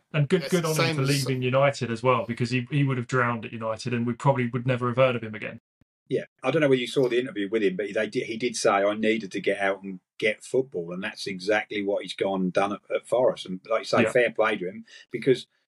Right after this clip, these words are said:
Speaker 3: it would have been easy for him to have sat on the bench or sat in the squad and just taken the money like a lot of these young lads do. He's not done
Speaker 2: Yeah.
Speaker 3: that. He's gone to Forest and he's trying to make himself a player. And,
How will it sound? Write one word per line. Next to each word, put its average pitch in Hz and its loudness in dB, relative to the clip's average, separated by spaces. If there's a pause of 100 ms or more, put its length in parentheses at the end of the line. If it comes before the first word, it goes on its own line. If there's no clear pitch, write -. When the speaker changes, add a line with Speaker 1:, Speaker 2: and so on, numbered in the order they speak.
(300)
Speaker 3:
it 117 -2
would 113 -6
have 120 0
been 120 2
easy 135 4
for 95 2
him 87 -4
to 92 -2
have 90 -2
sat 98 2
on 92 -8
the 90 -4
bench 101 -4
or 82 -8
sat 104 0
in 95 -8
the 92 -6
squad 101 -4
and 98 -8
just 104 -6
taken 107 -2
the 104 -8
money 110 -8 (180)
like 113 2
a 113 0
lot 123 2
of 101 0
these 92 -6 (240)
young 98 -2
lads 87 -2
do. 85 -8 (300)
He's 110 -6
not 127 2
done 98 0
Speaker 2:
Yeah. - 0
Speaker 3:
that. 113 -2
He's 101 -12
gone 120 0
to 95 -4
Forest 104 2
and 110 -8
he's 107 -6
trying 113 -2
to 110 -2
make 113 -4
himself 110 2
a 107 2
player. 117 2
And, 101 -10